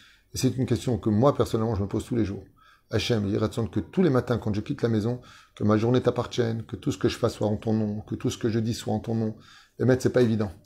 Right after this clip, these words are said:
Le Yetzer Hara est très fort chez chacun de nous, mais que Bezrat Hachem, on soit protégé de cela. Parce qu'il y a des gens qui ont, malheureusement,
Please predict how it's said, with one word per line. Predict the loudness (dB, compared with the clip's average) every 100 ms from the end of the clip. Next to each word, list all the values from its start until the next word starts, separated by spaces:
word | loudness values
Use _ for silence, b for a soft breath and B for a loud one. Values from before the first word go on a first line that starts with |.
| -6
Le | -4
Yetzer | 0 2
Hara | 2 0
est |
très | 0 -2
fort | 4 4 4
chez | 0
chacun | 0 0 2
de | 4
nous, | 4 0 B B B B B -2
mais | 0 4
que | 4
Bezrat | 4 4 2
Hachem, | 0 0 0
on | 0
soit | -4
protégé | 0 2 4 2
de | 2
cela. | 4 4 4 B B -14
Parce | 0
qu'il | 4
y | 6
a |
des |
gens | 4 2
qui | 2
ont, | 0 0 0
malheureusement, | 4 6 6 4 0